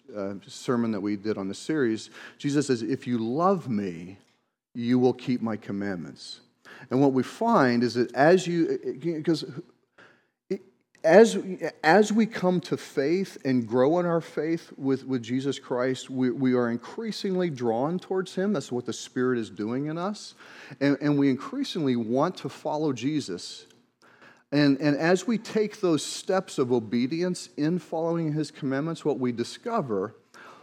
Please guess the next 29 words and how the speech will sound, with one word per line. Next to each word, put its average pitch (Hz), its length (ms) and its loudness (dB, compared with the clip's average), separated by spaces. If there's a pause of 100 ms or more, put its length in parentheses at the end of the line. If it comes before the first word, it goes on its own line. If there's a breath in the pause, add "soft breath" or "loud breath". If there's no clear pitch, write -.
(140 loud breath)
um, 127 320 4
is 143 200 4
a, 135 260 2
is 135 140 2
a 127 80 4
greater 131 640 4
understanding 113 560 0
of 104 100 -4
Jesus 107 380 -4
and 123 100 -2
a 120 60 0
greater 123 340 4
love 131 300 4
for 120 260 -2
Jesus, 110 460 -4
because 113 680 0 (380 loud breath)
he 151 200 0
really 147 400 4
is 120 200 4
bringing 135 540 2
about 113 580 0
the 113 100 0
life 127 840 0
that 123 160 0
he 135 120 -4
promised. 160 540 -2
'Cause 123 100 -2
he 143 100 2
said, 147 300 0